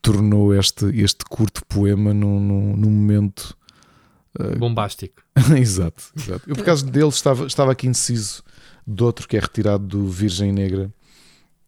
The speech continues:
Speaker 1: do, que foi o livro que ele fez, eh, a refletir sobre o Pessoa, e que começava bem, mas como, como tem muitas palavras um bocado mais, mais duras, talvez eu traga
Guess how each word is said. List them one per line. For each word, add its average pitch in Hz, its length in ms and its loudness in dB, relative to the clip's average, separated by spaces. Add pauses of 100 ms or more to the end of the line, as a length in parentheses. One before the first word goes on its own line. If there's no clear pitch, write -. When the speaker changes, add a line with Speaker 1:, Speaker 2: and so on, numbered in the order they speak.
Speaker 1:
do, 95 600 -4 (120)
que - 100 -18
foi - 160 -2
o 98 60 0
livro 98 200 -4
que - 60 -4
ele 101 80 0
fez, 104 640 -4
eh, - 220 -10
a - 60 -8
refletir - 380 -4
sobre 95 300 -4
o 95 40 -4
Pessoa, 92 460 -4 (640)
e 113 100 -6
que - 100 -16
começava 101 480 -2
bem, 95 340 -2
mas 107 220 -4
como, 120 320 -4
como 113 220 -6
tem 117 160 -2
muitas 120 500 0
palavras 107 480 0
um 104 60 0
bocado 104 260 -2
mais, 101 460 -6 (500)
mais 98 260 0
duras, 98 380 -4
talvez 139 320 -6
eu 123 60 -6
traga 107 280 -2